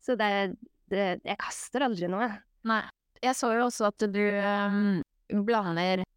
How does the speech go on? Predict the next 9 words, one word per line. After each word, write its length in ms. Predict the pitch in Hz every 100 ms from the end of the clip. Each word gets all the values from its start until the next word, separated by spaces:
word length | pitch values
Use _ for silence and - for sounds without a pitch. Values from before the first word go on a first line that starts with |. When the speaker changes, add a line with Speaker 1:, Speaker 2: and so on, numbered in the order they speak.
| _
Speaker 2:
eller 160 | 220 233
lager 720 | 240 220 165 170 185 196 202 202
garnfarger 800 | 214 180 160 - 156 156 185 185 -
av 300 | 170 175 180
rester 840 | 202 202 - - _ _ - 180 - - _
Speaker 1:
Mhm. 340 | 330 330 247 330 - _ _ - 196 - _ _ _ -
Speaker 2:
etter 420 | 226 - 175 175
farging 460 | - 185 165 170 170
også, 320 | 165 -